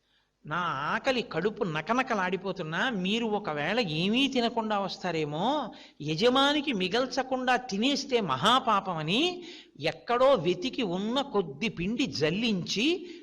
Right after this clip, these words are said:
రెండు రొట్టెలైతే అవి చేసి మీకు పెట్టాను తప్ప నేను ఏమీ తినలేదు, నాకు తెలియదు. వాడి కోసం ఎదురు చూస్తున్నాను.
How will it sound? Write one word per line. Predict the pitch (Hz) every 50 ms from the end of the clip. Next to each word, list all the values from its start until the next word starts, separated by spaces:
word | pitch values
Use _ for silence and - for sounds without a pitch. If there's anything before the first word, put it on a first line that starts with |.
| - - 139
రెండు | 160 185 208 202 196
రొట్టెలైతే | 165 160 - - - 254 240 240 208 190 - 214 214
అవి | 208 190 170 156 - - 165
చేసి | 160 151 - - 185 214
మీకు | 226 208 170 170
పెట్టాను | 143 147 123 - - 139 107 101 - _ _ _ - - - _ _ _ -
తప్ప | 131 127 - - 135 127 143 156 165 170 - - - - -
నేను | 160 165 180 175
ఏమీ | 156 143 147 165 190 220 247
తినలేదు, | 240 - 190 151 127 127 117 - - _ - 156
నాకు | 165 165 165 -
తెలియదు. | 151 139 135 127 117 110 - - _ -
వాడి | 143 156 180 175 175
కోసం | 180 156 156 170 - 226 208
ఎదురు | 170 151 151 226 254
చూస్తున్నాను. | - - 214 - - - 175 151 127 120